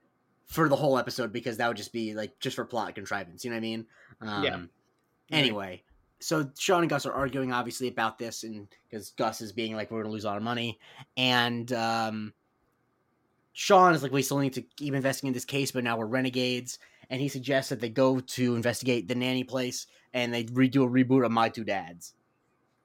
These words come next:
Speaker 2: Yeah, I don't know what My Two Dads is.
Speaker 1: I think it was a sitcom that was not about a gay couple, but I don't, before my time.
Speaker 2: I guess it was, like, pre-, prior to Three Men's and a, Three, Three Men and a Baby?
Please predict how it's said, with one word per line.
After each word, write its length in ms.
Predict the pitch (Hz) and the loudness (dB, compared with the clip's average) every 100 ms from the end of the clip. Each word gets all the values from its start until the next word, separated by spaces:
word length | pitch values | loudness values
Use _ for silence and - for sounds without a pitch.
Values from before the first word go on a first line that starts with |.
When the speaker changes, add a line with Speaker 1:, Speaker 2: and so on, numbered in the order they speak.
| _ _ _ _ _ _ _ _ _ | _ _ _ _ _ _ _ _ _
Speaker 2:
Yeah, 380 | 185 170 139 123 | 4 6 8 6
I 120 | 123 151 | 6 6
don't 100 | 156 | 6
know 80 | |
what 120 | 147 135 | 2 2
My 120 | 131 | 0
Two 120 | 131 | 2
Dads 240 | 123 120 | 2 2
is. 260 | 127 123 - _ - - _ 196 | 0 -6 -10 _ -20 -20 _ 4
Speaker 1:
I 60 | |
think 100 | 220 | 6
it 20 | 226 | 6
was 120 | 160 | 4
a 80 | 151 | 2
sitcom 560 | - 139 143 127 131 | 0 0 6 6 6
that 100 | 123 | 4
was 140 | 117 104 | 0 0
not 160 | 123 | 2
about 180 | 131 127 | 2 0
a 40 | 120 | 0
gay 160 | 113 | -2
couple, 260 | 113 113 117 | -2 -4 -4
but 140 | 120 | 0
I 80 | 120 | 2
don't, 580 | 117 - _ 117 104 131 | 0 -4 _ -20 -18 -14
before 220 | - 127 | -8 -4
my 100 | 104 | -4
time. 240 | 95 90 87 _ _ - _ _ _ _ _ _ _ _ 151 | -4 -10 -14 _ _ -20 _ _ _ _ _ _ _ _ -10
Speaker 2:
I 100 | 151 | 0
guess 280 | 156 147 | 0 2
it 40 | 147 | 0
was, 200 | 135 131 | 0 2
like, 200 | 131 127 - | 0 0 -8
pre-, 280 | _ 139 127 - _ | _ -4 -2 -8 _
prior 320 | - 143 131 | 0 2 4
to 280 | 131 139 127 | 2 -2 -4
Three 220 | 123 135 | -4 -4
Men's 220 | 131 127 123 | -2 -2 -2
and 80 | 123 | -6
a, 60 | 123 _ | -8 _
Three, 360 | - 139 135 131 _ _ _ _ | -2 0 0 -4 _ _ _ _
Three 140 | 143 143 | -4 0
Men 140 | 147 | 2
and 140 | 156 | 2
a 20 | 131 | 4
Baby? 360 | 151 226 240 | 4 4 -2